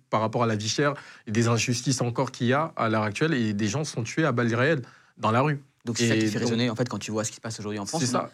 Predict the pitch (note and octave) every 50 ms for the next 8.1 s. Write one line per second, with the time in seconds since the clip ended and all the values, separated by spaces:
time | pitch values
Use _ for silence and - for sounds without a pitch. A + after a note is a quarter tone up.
0 | - _ - A#2 D3+ F3+ F3+ - D3+ C3+ B2+ B2 A2 G#2+ G#2+ G#2 - - A#2+ A2+
1 | G#2+ B2+ C3 B2+ G#2+ G#2 B2 C3 C3 A2 G2 G2 - A2+ A2 A2+ - - G2+ F#2+
2 | - - - - B2 B2 A#2 G#2 F#2 F2+ F#2+ F#2+ G#2 G#2+ G#2+ A2+ A#2 A#2 A#2+ B2
3 | A#2 G2+ G2 G2 G2 F#2+ F#2 F#2+ - - - A2+ A2 A2 G#2+ G#2 G2+ F#2 G#2 A2
4 | A2+ A#2 A#2 A#2+ A#2 A#2 B2+ B2+ B2 - - G2+ - - - - A#2 G#2+ G#2 -
5 | - G#2 - G#2 G2+ - B2 C3 D#3 E3+ - - _ _ _ _ _ _ - G#2+
6 | A2 A2+ A2+ A2 G#2+ G#2+ G#2 G2+ G2+ G2 G#2+ G#2 - D#3+ - - B2+ - - _
7 | _ - - - - C3 A#2+ - F3 F#3+ D3+ C#3+ B2 A2 G2 - A#2 A#2+ G#2+ G2+
8 | - F#2+